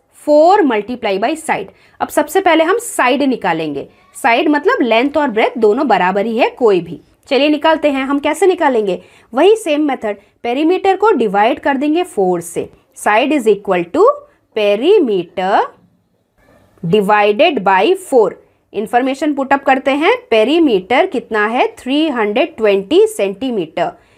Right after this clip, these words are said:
ये हमारे पास दिया हुआ है क्वेश्चन में। इसको हमें डिवाइड करना है फ़ोर से। So let's do the division। Three hundred twenty divided by four। Three, four eight जा थर्टी टू,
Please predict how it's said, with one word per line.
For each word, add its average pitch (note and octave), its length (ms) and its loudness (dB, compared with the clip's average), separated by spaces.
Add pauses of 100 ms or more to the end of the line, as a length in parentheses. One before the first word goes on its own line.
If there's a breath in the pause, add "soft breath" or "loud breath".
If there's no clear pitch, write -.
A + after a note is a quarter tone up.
(120 soft breath)
ये C4+ 100 -2
हमारे A3 300 2
पास D#4 320 0
दिया A#3+ 260 -2
हुआ A3 200 0
है G#3 80 -2
क्वेश्चन F#3 360 -6
में। C#3+ 180 -10 (420 soft breath)
इसको - 260 -4
हमें C#4+ 200 2
डिवाइड A3 360 2
करना A3+ 300 0
है C#4+ 180 -2
फ़ोर G#3 540 4
से। F3+ 340 -12 (420)
So G#3 160 -6
let's G#3+ 280 -4
do A#3 180 -4
the A#3+ 160 2
division। A#3 540 2
Three B3 260 -6
hundred A#3+ 320 -2
twenty A3 480 -2
divided F#3+ 580 0
by G3+ 140 2 (180)
four। A#3 240 4 (520 loud breath)
Three, C4 200 -6 (140)
four C#4+ 260 2 (160)
eight D4 360 0
जा G3 280 2 (140)
थर्टी F#3+ 400 -6 (140)
टू, F4+ 120 4